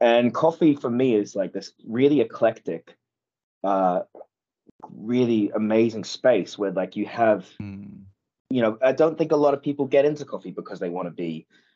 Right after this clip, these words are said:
Speaker 1: you know, world barista champion or something. You know, they,
Speaker 2: Yeah.
Speaker 1: they, I think a lot of people get into coffee because they wanna fund, like, being a sculptor or a dancer or a musician or, you
Speaker 2: Mm.
Speaker 1: know,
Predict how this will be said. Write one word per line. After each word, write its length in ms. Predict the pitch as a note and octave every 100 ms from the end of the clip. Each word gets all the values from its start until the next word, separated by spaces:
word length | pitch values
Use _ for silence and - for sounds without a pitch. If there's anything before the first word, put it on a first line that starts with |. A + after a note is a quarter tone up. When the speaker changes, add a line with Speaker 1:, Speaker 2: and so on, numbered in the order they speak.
| _ _ _ _ -
Speaker 1:
you 100 | F#2
know, 220 | E2 E2
world 260 | F#2 F2+ D#2+
barista 280 | E2 D2+ -
champion 480 | E2 D2 - C2+ C#2
or 80 |
something. 340 | C2 - - -
You 80 | F2
know, 120 | F2+ G#2+
they, 100 | A#2+
Speaker 2:
Yeah. 60 |
Speaker 1:
they, 220 | G#2+ A#2 G#2+
I 60 |
think 220 | - D3
a 40 | C#3+
lot 180 | B2+ B2
of 100 | A#2
people 240 | A#2 A#2
get 180 | A2+ A#2
into 180 | A2+ A2
coffee 260 | B2+ B2
because 320 | F#2+ F#2+ G#2
they 80 | F#2
wanna 340 | F#2 G2 F#2+ F2+
fund, 560 | - G#2 G2+ F#2 D2+
like, 280 | E2 D#2 D2+
being 200 | F2+ F2
a 40 |
sculptor 540 | E2 - G#2+ - - E2
or 120 | D#2+
a 80 | D#2+
dancer 480 | F2+ F#2+ E2 - D#2+
or 160 | D#2
a 60 | D2+
musician 560 | D#2+ F2 F#2+ F2 E2
or, 140 | C#2 C#2
you 240 | G2 F#2+ E2
Speaker 2:
Mm. 0 |
Speaker 1:
know, 240 | D2